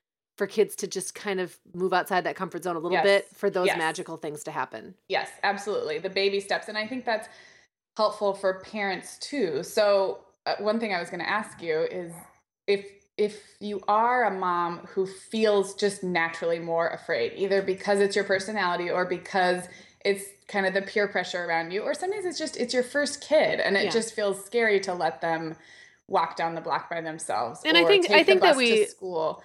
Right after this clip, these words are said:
Speaker 1: I think we should also acknowledge really quickly, um, that I am very privileged to live in a place where I'm
Speaker 2: Mm-hmm.
Speaker 1: not afraid for my kids. And there are people who live
Speaker 2: Absolutely.
Speaker 1: in places where they're literally afraid for their children's lives. And so we're
Speaker 2: Absolutely.
Speaker 1: not talking about that. I mean,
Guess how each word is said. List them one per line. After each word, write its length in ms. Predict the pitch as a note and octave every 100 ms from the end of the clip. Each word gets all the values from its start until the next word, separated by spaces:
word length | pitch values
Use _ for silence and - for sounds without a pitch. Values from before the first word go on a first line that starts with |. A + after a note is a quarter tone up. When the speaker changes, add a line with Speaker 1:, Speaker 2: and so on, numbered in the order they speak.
| -
Speaker 1:
I 100 | C4+
think 200 | E4 D#4
we 80 | C#4+
should 160 | B3+
also 220 | F#3+ G3
acknowledge 360 | F#3 F3+ E3 E3
really 180 | E3+ D#3+
quickly, 540 | F#3 E3+ F3+ F3 G3 - -
um, 420 | F3+ E3 C#3+ D#3+ _ _ _ _ _ _ _
that 500 | G3 A3 G3 F3 - _ _ _ _ _ _ _ -
I 120 | B3
am 100 | A#3
very 160 | G#3 G3+
privileged 800 | - G#3 F#3 E3+ D#3 D#3 -
to 80 | G#3
live 160 | G3+ F3+
in 80 | E3+
a 40 |
place 440 | - E3 D#3+ - -
where 200 | G3 F3
I'm 80 | E3+
Speaker 2:
Mm-hmm. 60 | G3
Speaker 1:
not 200 | F#3+ -
afraid 420 | F#3 - D#3 D3+
for 120 | -
my 180 | D#3+ D3 - -
kids. 180 | F3 G3
And 120 | B3
there 100 | C#4
are 80 | C4
people 260 | A#3+ G#3+
who 80 | G#3
live 120 | G3
Speaker 2:
Absolutely. 100 | F#3+
Speaker 1:
in 40 | F#3+
places 300 | F#3 F3 F3+
where 80 | G3
they're 120 | G#3
literally 320 | A3+ F#3+ E3
afraid 320 | D#3+ D#3+ C#3+
for 80 | -
their 100 | D3+
children's 340 | - D3 G#3 D3+
lives. 240 | - F#3+
And 100 | G3
so 60 | C#4
we're 60 |
Speaker 2:
Absolutely. 140 | C#4+ D4
Speaker 1:
not 100 | C4
talking 340 | G#3+ F#3+ F3+
about 300 | D#3 D3 C#3+
that. 200 | D3+ A#2 -
I 60 |
mean, 200 | G3 G3